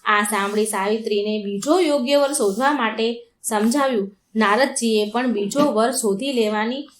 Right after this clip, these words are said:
શિખામણ આપી, પણ સાવિત્રી એકની બે ન થઈ.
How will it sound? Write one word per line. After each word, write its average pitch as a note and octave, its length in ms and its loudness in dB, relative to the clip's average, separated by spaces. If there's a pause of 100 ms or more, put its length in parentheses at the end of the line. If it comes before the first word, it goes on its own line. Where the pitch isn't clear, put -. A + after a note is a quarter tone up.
(180)
શિખામણ G#3+ 500 0
આપી, A3+ 420 0
પણ G3+ 120 -2
સાવિત્રી A3+ 580 0 (100)
એકની C4 420 0
બે A#3+ 260 2
ન C4 180 -2
થઈ. B3 440 -4